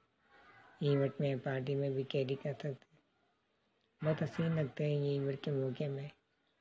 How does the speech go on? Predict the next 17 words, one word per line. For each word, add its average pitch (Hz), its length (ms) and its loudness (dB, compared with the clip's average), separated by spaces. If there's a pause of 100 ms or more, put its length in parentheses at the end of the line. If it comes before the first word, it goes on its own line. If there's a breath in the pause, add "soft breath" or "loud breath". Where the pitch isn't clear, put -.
(160)
party 139 320 0
के 143 120 0
मौके 139 360 0
में 139 220 -2
तमाम 135 420 -2
designing, 135 500 -4 (760)
तमाम 147 340 0
latest 139 420 -2
ideas, 135 480 -2 (1080)
गोजर 147 380 4
से, 143 240 -2
charming 139 440 0
से, 139 180 0
गुड 131 260 2
लुकिंग 139 240 -2
से 131 180 -4
designing, 131 440 0